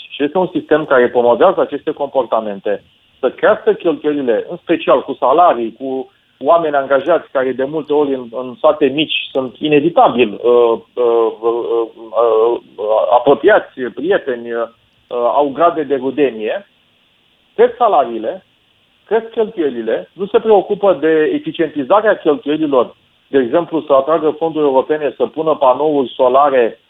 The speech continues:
ca să reducă factura la utilități pentru eliminatul în, uh, sate, multe dintre ele nici măcar nu au așa ceva, și să tragă gaze ca să ofere condiții mai bune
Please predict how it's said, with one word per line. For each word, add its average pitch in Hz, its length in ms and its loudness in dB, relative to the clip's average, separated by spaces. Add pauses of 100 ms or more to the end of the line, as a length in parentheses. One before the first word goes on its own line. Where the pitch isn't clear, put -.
(140)
ca 123 260 2
să 131 140 0
reducă 143 440 -2
factura 143 400 0
la 131 100 4
utilități 117 560 -2
pentru 123 260 -6
eliminatul 117 680 0
în, 147 200 0
uh, 123 340 2
sate, 127 460 2
multe 135 220 -2
dintre 123 240 -2
ele 131 120 2
nici 123 180 -6
măcar 127 260 2
nu 120 180 0
au 151 140 6
așa 117 220 -2
ceva, 113 420 -6 (640)
și 202 540 -2
să 175 100 2
tragă 175 420 2
gaze 175 520 0
ca 160 160 -4
să 160 60 -10
ofere 156 420 -6
condiții 160 420 -10
mai 143 160 -2
bune 143 500 -4